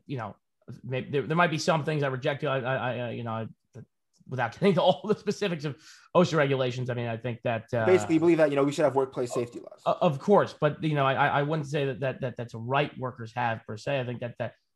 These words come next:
Speaker 1: that is, uh, you know, a statute that was pa-, I don't, it doesn't have the same level of, of, of, uh, you know, legal and, uh, moral, uh, in the word here, but it, it doesn't have the same legal and moral stature,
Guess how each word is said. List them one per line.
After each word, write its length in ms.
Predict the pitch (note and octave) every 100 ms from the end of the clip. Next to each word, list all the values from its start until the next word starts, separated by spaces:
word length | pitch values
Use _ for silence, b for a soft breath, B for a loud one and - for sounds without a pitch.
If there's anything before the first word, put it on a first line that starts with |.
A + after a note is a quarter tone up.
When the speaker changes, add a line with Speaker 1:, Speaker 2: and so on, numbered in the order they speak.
| -
Speaker 1:
that 160 | A#2+
is, 200 | B2 A#2+ -
uh, 300 | A#2+ A2 G#2+
you 60 | B2
know, 140 | G#2
a 40 | G2+
statute 480 | - D3+ C#3 B2 A2
that 120 | G2
was 100 | G#2+
pa-, 120 | -
I 60 | C3
don't, 180 | C#3 C3
it 480 | - C3+ C3 C3
doesn't 180 | E3+ D#3
have 120 | C#3
the 100 | C3
same 380 | A2+ - C3 B2+
level 360 | B2+ B2+ A#2 - b b b C3+
of, 240 | C3 A#2 -
of, 280 | B2 A#2 - -
of, 300 | A#2 A2+ B2 -
uh, 520 | A#2 G#2+ G#2 G#2 G#2 -
you 100 | G#2+
know, 160 | G#2 b b b
legal 580 | C#3 E3 D#3 C#3 B2+ - _ _ _ -
and, 400 | B2+ A2 A2 - -
uh, 320 | A#2 A2 G#2
moral, 720 | A2 C3 C#3 C#3 A#2+ A2+ A2+ -
uh, 540 | A2 G#2+ G2+ G2 F#2+ G1+ G1+ - _ _ _ _ _ _ _ _ _ _ -
in 120 | G#2+
the 80 | G#2+
word 180 | G#2
here, 100 | G#2
but 140 | G2+ F#2+
it, 160 | C3
it 140 | A#2+ C3+
doesn't 160 | E3+
have 120 | D#3 C3+
the 60 |
same 300 | - D3 C3+
legal 260 | D3+ D3 C3+
and 80 | C3
moral 220 | C3 A#2
stature, 520 | - C3 A2+ A2